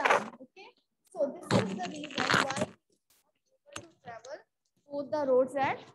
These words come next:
one time. Okay, so moreover, the poet is saying that being a human, he should have to, he should have taken only one path,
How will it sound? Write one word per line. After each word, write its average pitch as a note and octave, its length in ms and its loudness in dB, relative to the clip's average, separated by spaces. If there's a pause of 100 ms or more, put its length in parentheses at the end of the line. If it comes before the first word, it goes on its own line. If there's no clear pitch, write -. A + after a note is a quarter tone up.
(260)
one C4+ 260 2 (540)
time. G3+ 440 4 (480)
Okay, F#4 320 0 (340)
so C4 500 8
moreover, D#4 720 10
the D#4+ 100 8
poet D4+ 480 8
is D#4+ 200 0
saying C#4+ 420 6
that B3 360 8 (1800)
being F#4 300 8
a G#4+ 160 10
human, A#3+ 520 6
he F4 240 6
should E4+ 320 0
have C#4+ 440 6
to, E4 220 -6 (120)
he F4 180 4
should F4+ 240 2
have C#4 280 6
taken D4 420 6
only D#4+ 240 6
one C#4+ 340 6
path, F#3 220 6